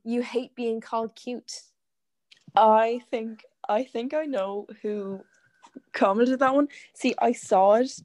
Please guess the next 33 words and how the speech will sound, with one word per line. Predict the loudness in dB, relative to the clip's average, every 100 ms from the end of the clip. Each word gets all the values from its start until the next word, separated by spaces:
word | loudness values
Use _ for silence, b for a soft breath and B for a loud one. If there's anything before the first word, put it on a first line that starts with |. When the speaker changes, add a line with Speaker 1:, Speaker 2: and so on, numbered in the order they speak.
| -2
Speaker 2:
um, | -2 -2 -6
and |
I | -6
saw | 0 2 2
that | -2
it |
was | -6 -10
from | 0 0
an | 0
account | 0 -2 0
that | -4 -4
you | -2
wouldn't | -2 -2
expect | -4 -6
it | -6
to, | -10 -10 _ -4
to | -2 -2
be | -4
from, | 0 0 0 -4 b b b
that | 0
Speaker 1:
Mm-hmm. | 2
Speaker 2:
multiple | 2 0 -2
people | -2 0 2
are | 4 4
on. | 2 -2 b b b _
So | 4
I | 4
think | 6 4
I |
know | 4 4
who |
it | 4
is. | 4 2 -2